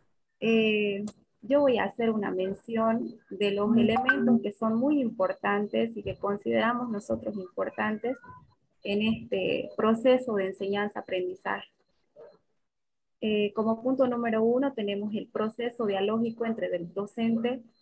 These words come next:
y el alumno, que es como bien usted lo decía, ¿no? Que se genere un, un diálogo y que no simplemente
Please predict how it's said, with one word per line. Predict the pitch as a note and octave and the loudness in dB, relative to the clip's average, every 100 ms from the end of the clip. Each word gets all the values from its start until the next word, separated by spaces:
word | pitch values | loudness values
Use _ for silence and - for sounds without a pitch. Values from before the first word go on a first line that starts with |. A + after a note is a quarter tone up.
| _ | _
y | G3 | -2
el | F#3+ | 2
alumno, | G3 A3+ A3+ G3 - _ _ _ _ | 4 4 4 0 -4 _ _ _ _
que | - G#3 | -2 0
es | G#3+ | 0
como | A3 G#3 G3 | -2 -2 0
bien | G#3+ G#3+ | 0 -2
usted | G3+ G#3 | -2 -2
lo | G#3 G3+ | 0 0
decía, | F#3+ G#3 A#3 A3 F#3+ | -2 -4 -2 0 0
¿no? | G3 E4 - _ _ _ - | -2 -4 -6 _ _ _ -4
Que | A3 | -2
se | A3+ | -2
genere | A3 G#3+ A3+ A#3+ A3+ - | 0 2 4 4 2 2
un, | A3 A3 G#3+ | 0 0 -2
un | - A#3 A#3 | -2 0 0
diálogo | A#3 C4+ B3+ A3+ A3 G#3+ A#3 A3+ | 4 6 6 4 2 2 0 0
y | G3 | -2
que | G#3+ | -4
no | G#3+ A#3 | -2 -2
simplemente | A#3 A#3+ A#3 A3+ A3 A3 A3 A#3+ B3+ | -4 -6 -2 -2 0 -2 -2 -4 -6